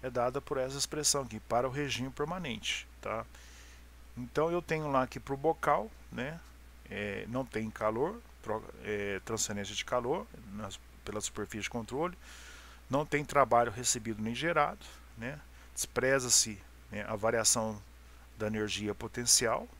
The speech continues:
tá, que é, é energia potencial em inglês, né, potential energy, né, tá? Eu vou chegar aqui nessa expressão aqui, né?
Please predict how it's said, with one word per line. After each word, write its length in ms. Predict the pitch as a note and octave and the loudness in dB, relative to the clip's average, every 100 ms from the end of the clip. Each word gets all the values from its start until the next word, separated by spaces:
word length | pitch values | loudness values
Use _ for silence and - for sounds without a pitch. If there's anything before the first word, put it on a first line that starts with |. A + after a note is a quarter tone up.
| - - - - | -20 -20 -20 -8
tá, 320 | G#2+ A2+ A2+ - | -6 -4 -6 -8
que 240 | G2+ G2+ | -6 -2
é, 200 | F#2+ F#2+ - - - - - - - - - | -2 -4 -8 -18 -20 -20 -20 -20 -20 -20 -12
é 360 | F#2+ F#2+ F#2 F#2+ | -8 -6 -6 -6
energia 500 | G2+ A2 G2 A2 C3+ | -2 0 0 0 -2
potencial 640 | A2+ - A2 - G#2+ G#2 | -4 -4 0 2 2 0
em 60 | |
inglês, 420 | G2+ F#2+ C#3+ G#3 B2+ | -4 -4 -2 -2 -6
né, 240 | D#3 F3+ - - - - - | -8 -8 -12 -20 -20 -20 -12
potential 640 | - G#2 A#2 C3 - G#2 G2+ | -8 -6 -4 0 0 0 -4
energy, 640 | A#2 D3 D#3 A2+ F#2 - - - | -4 -4 -4 -6 -8 -12 -12 -14
né, 140 | - - - | -12 -14 -10
tá? 180 | - - - - - - - - - - | -8 -8 -12 -20 -20 -18 -18 -20 -20 -10
Eu 60 | |
vou 100 | A#2+ | -4
chegar 280 | C#3+ E3 D3 | 0 2 2
aqui 180 | D3 D3+ | 0 -2
nessa 240 | C#3+ C#3 | -2 0
expressão 540 | D3 - D#3+ D#3 D3+ D3 | -2 -2 4 4 4 -2
aqui, 220 | C3+ G2 - - - | -8 -10 -10 -18 -12
né? 180 | A#2+ | -10